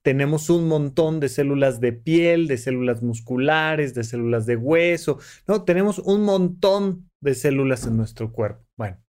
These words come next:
hay animales que están hechos de una sola célula, que ellos completos son una sola célula, las bacterias.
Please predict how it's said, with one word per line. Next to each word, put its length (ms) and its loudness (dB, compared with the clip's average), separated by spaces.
hay 240 2
animales 560 2
que 80 -10
están 320 -4
hechos 460 -6
de 220 0
una 220 0
sola 300 -2
célula, 480 -2
que 240 -8
ellos 460 2
completos 760 -4
son 300 -6
una 260 -4
sola 300 -6
célula, 500 0
las 200 -2
bacterias. 760 -2